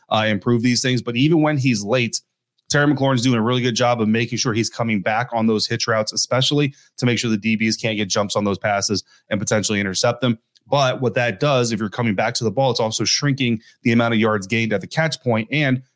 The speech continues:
when you're talking about hitch routes being the majority of his routes this season, you're talking about a low yak, uh, possibility, yard after catch possibility. So when you're shrinking the yards gained at the, at the reception point because of the late passes,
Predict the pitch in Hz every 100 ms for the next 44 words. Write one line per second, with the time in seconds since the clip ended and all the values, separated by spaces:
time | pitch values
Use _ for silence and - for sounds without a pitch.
0 | _ 113 107 135 127 123 117 139 - 120
1 | 113 117 113 107 98 113 117 113 101 98
2 | 110 127 - 110 - 143 110 104 - _
3 | _ 110 135 120 117 110 104 98 113 117
4 | 120 110 110 110 - 107 104 117 113 107
5 | 117 110 107 110 107 107 117 107 - 110
6 | - 113 120 131 139 - _ - - 110
7 | 104 101 - 135 139 139 127 117 123 120
8 | 104 117 117 113 110 _ _ _ - 117
9 | 104 92 143 127 117 107 107 135 - 110
10 | - 110 117 - _ - 107 - 120 113
11 | 107 104 113 120 139 135 131 117 107